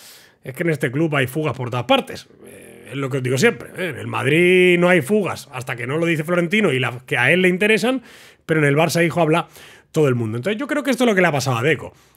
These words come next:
que él tiene que hacer un trabajo de fichajes y cada semana salen, pues, los nombres que se tienen que ir, los nombres que quiere el Barça firmar. Entonces Deco lle-, llega a un punto que piensa, "Hostia, qué difícil se me pone a mí el trabajo cuesta arriba,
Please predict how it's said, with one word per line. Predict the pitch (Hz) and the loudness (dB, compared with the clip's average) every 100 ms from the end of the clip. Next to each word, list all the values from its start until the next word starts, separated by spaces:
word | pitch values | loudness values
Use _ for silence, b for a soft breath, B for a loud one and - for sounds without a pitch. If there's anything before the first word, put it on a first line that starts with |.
| b _ | b _
que | 147 | 0
él | 175 | 0
tiene | 175 208 | 2 2
que | 202 | 4
hacer | 202 | 2
un | 214 | 2
trabajo | 202 233 170 | 2 2 0
de | 123 | -4
fichajes | 113 113 196 214 185 233 247 B B B B B | -6 -2 0 0 0 -2 -4 B B B B B
y | 117 | -10
cada | - 147 170 | -2 0 2
semana | 214 226 247 262 | 2 4 4 4
salen, | 214 240 269 170 | 2 2 0 -2
pues, | 160 143 | -6 -4
los | 165 165 | 2 4
nombres | 170 226 247 277 | 6 6 8 6
que | 220 | 4
se | 175 | 2
tienen | 165 220 220 | 4 4 4
que | 185 | 0
ir, | 123 127 131 B B B | 0 -4 -6 B B B
los | 143 185 | 4 6
nombres | 185 233 269 285 | 8 8 8 6
que | 202 | 4
quiere | 175 233 | 6 6
el | 214 | 6
Barça | 226 240 233 | 4 2 0
firmar. | 170 135 151 120 | -2 -2 -2 -2
Entonces | 104 151 127 - | -2 -4 -4 -10
Deco | 127 143 165 | -6 -4 -2
lle-, | 190 151 147 131 | -2 0 0 0
llega | 135 | 0
a | |
un | 151 | 0
punto | 160 180 208 196 | 0 0 0 0
que | 151 | 2
piensa, | 139 123 113 95 B B B B B B | 2 2 -2 -6 B B B B B B
"Hostia, | - 160 | -4 -4
qué | - 165 | 0 0
difícil | 208 165 233 262 233 | 2 2 2 2 2
se | 190 | 2
me | 180 | 2
pone | 151 175 | 4 4
a | 175 | 4
mí | 185 | 4
el | 180 | 4
trabajo | 185 185 196 202 | 2 2 0 0
cuesta | 202 151 196 | 0 0 -2
arriba, | 196 214 247 277 | -2 -2 -4 -8